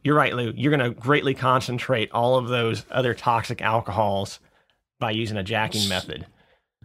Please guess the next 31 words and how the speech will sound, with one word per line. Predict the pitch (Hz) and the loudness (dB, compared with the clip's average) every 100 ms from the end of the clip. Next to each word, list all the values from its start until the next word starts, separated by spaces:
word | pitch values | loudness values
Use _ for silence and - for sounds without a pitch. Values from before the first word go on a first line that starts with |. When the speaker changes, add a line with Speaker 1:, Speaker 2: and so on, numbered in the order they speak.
| - | -8
Speaker 2:
So | - - 139 | -4 2 2
then | 127 139 135 | 4 4 4
would | - 143 127 | 2 2 4
the | 120 107 | 4 4
irony | 104 151 190 208 190 | 2 0 0 -2 -4
here | - 156 180 180 | -6 -2 0 0
be | 127 139 160 | 0 0 2
that | 135 - | 0 -2
maybe | 113 113 120 135 135 | 0 2 2 2 0
it's | - - - | 0 -4 -4
actually | 107 110 - 147 147 156 | -2 -2 0 2 2 4
more | 123 123 | 4 2
dangerous | 110 98 101 113 139 151 - | 2 0 0 0 0 0 0
than | 120 | 0
drinking | 101 95 107 131 120 | 0 0 0 2 0
snake | - 98 107 | 0 0 0
venom? | 123 156 | 0 2
Speaker 1:
That | 175 | 4
is | 202 160 | 2 0
a | |
possibility. | - 170 165 131 160 135 | 0 0 0 0 0 2
I | 127 | 4
haven't | 180 156 | 4 2
thought | - 156 | 2 4
of | 139 | 4
that. | 123 120 - | 2 0 0
So | - 139 131 165 | 2 4 4 0
Speaker 2:
<laughs> | - | -2
Speaker 1:
now | 127 139 | 0 2
you've | 165 151 147 | 4 4 2
got | 143 139 123 | 4 4 2